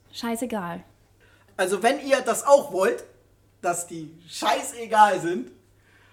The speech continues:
Speaker 2: wofür ich total bin, äh, ich hoffe, wir konnten das ein bisschen plastisch darstellen und erklären, äh, dann geht bitte, bitte wählen. Denn wir wollen das nicht, dass die Populisten, äh, das Sagen haben.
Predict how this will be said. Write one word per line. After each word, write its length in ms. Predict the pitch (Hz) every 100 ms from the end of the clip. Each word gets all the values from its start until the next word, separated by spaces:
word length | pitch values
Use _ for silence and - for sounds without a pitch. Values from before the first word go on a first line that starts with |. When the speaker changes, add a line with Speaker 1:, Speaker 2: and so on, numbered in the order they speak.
| _ -
Speaker 2:
wofür 500 | 175 180 185 180 -
ich 200 | 175 -
total 360 | 160 190 226
bin, 220 | 185 226 - - _ _ _ _ _
äh, 260 | 190 190 196
ich 100 | 185
hoffe, 160 | 262 269
wir 80 | 254
konnten 220 | 269 254
das 120 | 220
ein 60 | 226
bisschen 200 | 233 226
plastisch 500 | 214 214 226 - - _ _ _ _ -
darstellen 680 | 180 190 240 - 240 240 233
und 120 | 196
erklären, 420 | 185 180 185 220 - - _ - _ _ _ -
äh, 220 | 202 196 208
dann 200 | 202 180
geht 280 | 240 - -
bitte, 280 | 254 240
bitte 300 | 226 240 202
wählen. 300 | 190 196 233 - - _ _ _ _ _ _ _ _ _ _
Denn 140 | 175 196
wir 160 | 180
wollen 240 | 175 277 294
das 200 | 233 226
nicht, 300 | 247 254 -
dass 300 | 196 196 -
die 300 | 202 190 202 - _
Populisten, 960 | - 262 277 247 262 - 185 220 254 247
äh, 280 | - 208 214
das 180 | 208 190
Sagen 320 | 190 262 208
haben. 280 | 175 214